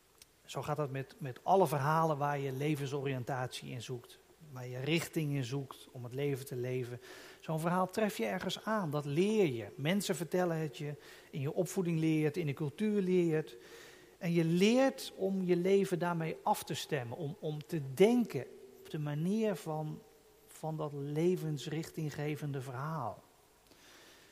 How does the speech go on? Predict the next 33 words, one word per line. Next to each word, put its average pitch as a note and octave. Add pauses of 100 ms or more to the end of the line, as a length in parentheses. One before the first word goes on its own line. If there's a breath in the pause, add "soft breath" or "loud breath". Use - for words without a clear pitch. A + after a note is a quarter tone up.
(1080 loud breath)
En D#3
zo G3+
is G3
dat F3
ook G#3+
met G3+
het F3+
verhaal F3+ (240)
van E3+
Jezus' E3+
opstanding. C3 (360)
Het -
gold G3+
ook F#3
voor F#3+
de F3
bewakers F3+
van F3+
het D#3+
graf, -
hè. A3
Die G3
hebben F3+
het F3
ook A3
geleerd, D#3+
het -
verhaal D3+
wat C3
zij C3+
de B2+
wereld G3
inbrengen. A#2+